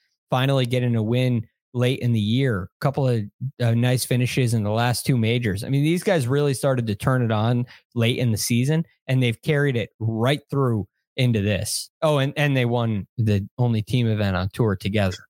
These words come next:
So th-, they're,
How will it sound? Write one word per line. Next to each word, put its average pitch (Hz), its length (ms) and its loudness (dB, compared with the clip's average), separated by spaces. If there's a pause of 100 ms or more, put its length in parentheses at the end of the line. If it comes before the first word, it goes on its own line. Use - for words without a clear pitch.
(720)
So 110 420 -2 (600)
th-, 139 240 0
they're, 147 360 0